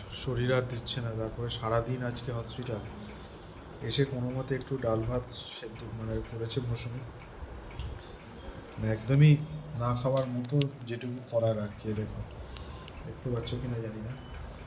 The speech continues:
প্লেন ডাল ভাত, আলু সেদ্ধ, একটা ডিম ভাজা। তো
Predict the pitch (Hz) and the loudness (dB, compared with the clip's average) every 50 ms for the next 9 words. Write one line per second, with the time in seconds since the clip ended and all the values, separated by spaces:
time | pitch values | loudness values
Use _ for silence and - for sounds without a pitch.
0 | - - - - - - - - - - - - - - - - - - - - | -10 -10 -10 -10 -10 -10 -10 -12 -12 -10 -8 -8 -8 -8 -8 -8 -8 -6 -6 -6
1 | - - 127 123 123 127 127 123 - - - - - - - - - - - - | -4 2 4 6 6 6 4 0 -6 -8 -8 -10 -10 -10 -10 -12 -12 -12 -14 -14
2 | - - - 123 120 117 110 117 120 123 120 117 113 113 123 127 - - - - | -14 -10 -6 0 2 2 4 4 2 0 0 -2 -2 0 0 0 -2 -4 -8 -8
3 | - - - - - - - - - - - - - - - - - - - - | -10 -10 -10 -10 -12 -12 -12 -12 -12 -14 -14 -14 -12 -12 -12 -10 -10 -10 -8 -6
4 | - 107 107 107 110 - - 120 123 - 131 123 127 - - - - - - 120 | -4 -2 -2 -2 -2 -2 -4 -4 -4 -2 0 -2 -2 -2 -4 -8 -8 -6 -4 -2
5 | 117 120 110 110 113 - 113 110 101 104 107 - - - - - - - - - | 0 2 2 2 2 0 0 0 -2 -2 -6 -6 -8 -10 -12 -12 -12 -12 -12 -12
6 | - - - - - - - - - - - - - - - - - - - - | -12 -12 -10 -10 -10 -10 -10 -10 -10 -10 -10 -10 -10 -10 -10 -10 -12 -14 -14 -14
7 | - - - - - - - - - - - - 123 123 123 | -14 -12 -10 -10 -10 -10 -10 -10 -10 -10 -6 -2 0 0 0